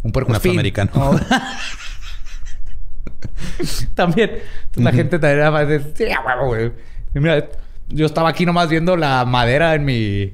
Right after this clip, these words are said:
Speaker 1: en mi casa. Vamos a ver un fantasma".
Speaker 2: Ujú. Porque mejor voy a ver la madera en tu casa donde hay un fantasma.
Speaker 1: Sí.
Speaker 2: David Hooper llegó primero a la casa de los Blaisdell esa tarde. Se sorprendió bastante al ver al fantasma de su hija en el sótano.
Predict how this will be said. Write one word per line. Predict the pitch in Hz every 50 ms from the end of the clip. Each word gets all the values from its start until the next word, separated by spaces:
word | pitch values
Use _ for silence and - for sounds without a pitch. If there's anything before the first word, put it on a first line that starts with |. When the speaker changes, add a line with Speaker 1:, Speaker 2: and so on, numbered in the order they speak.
| - -
Speaker 1:
en | 127 110
mi | 110 117
casa. | - - 160 180 - 226 240 226 - - - - - -
Vamos | 117 107 98 98 101 104
a | 98
ver | 90
un | 92 87
fantasma". | 104 110 131 107 95 117 113
Speaker 2:
Ujú. | - - - - - - -
Porque | - 110 101 107 - -
mejor | 107 98 110 107
voy | 107 107 107
a | 107
ver | 107 104
la | 107 113
madera | 107 101 101 107 107 104
en | 101
tu | - 170 180
casa | - 143 131 - 151
donde | 127 107 98 87 90
hay |
un | 92 95
fantasma. | 101 92 - 95 - - -
Speaker 1:
Sí. | - - - - - - - - - - - - - - - -
Speaker 2:
David | 131 131 135 135 -
Hooper | - 156 131 151 143
llegó | 123 110 117
primero | 98 - 113 113 113 113
a |
la | 113 110 104
casa | - 110 - - 117
de | 110
los | - 104 107
Blaisdell | 113 127 127 123 110 101 101 98 95
esa | 85 - 113 -
tarde. | - 131 123 107 110 143 165 - - - - - - - - - -
Se | - - 110 98
sorprendió | 95 107 101 98 - 101 92 98 101
bastante | 110 110 - - 139 135 110 101
al | 98
ver | 98 98 95
al | 98
fantasma | - 110 98 95 104 101 101 101 95
de | 92
su | - - 98
hija | 92 87 - 104
en | 101
el | 101 101
sótano. | - 131 - 117 110 117 156 -